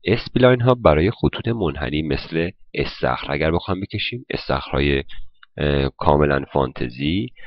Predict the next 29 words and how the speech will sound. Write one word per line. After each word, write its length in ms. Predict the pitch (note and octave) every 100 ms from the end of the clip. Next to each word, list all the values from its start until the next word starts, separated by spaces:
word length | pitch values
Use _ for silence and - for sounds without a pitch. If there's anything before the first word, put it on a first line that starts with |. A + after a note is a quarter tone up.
| -
اگر 220 | D#2 D2
بخوام 260 | C#2+ C#2 D#2
دریاچه، 760 | D2 C2 B1+ C2 B1 - F2+
رودخانه 480 | A2+ F#2+ - D#2+ E2+
و 40 | D3
یا 140 | D#3+
خطوط 400 | D#3 A2+ A#2 B2 C3+
کلاً 400 | F2+ D#2 F#2 G#2
بی‌نظم 580 | D2+ C#2+ C#2+ C#2+ D2 D#2
بکشیم، 360 | D2+ F2+ - D#3+ -
از 240 | D2+ C#2 -
اینها 340 | C#2+ C2+ D2
استفاده 640 | D2+ - - - G1+ - A1+
می‌شه. 240 | - - - _ _ _ - - - - - -
البته 380 | - G2+ G2+ C3+
هر 280 | B2 B2+ C#3+
کدام 220 | - C3
رو 80 | C3+
که 140 | - -
انتخاب 440 | D#2+ - - C#2
کنم 300 | - C#2+ D#2+ E2
هیچ 280 | D#2+ - -
فرق 340 | C#2+ C2+ F2+
نمی‌کنه. 400 | F#2+ D#2 - - -
چرا؟ 200 | C#2 D2+
چون 220 | - F#2+ - -
اون 140 | G2+
یک 220 | B2+ A#2+ -
ابزار 460 | A#2 A#2+ B2 A#2+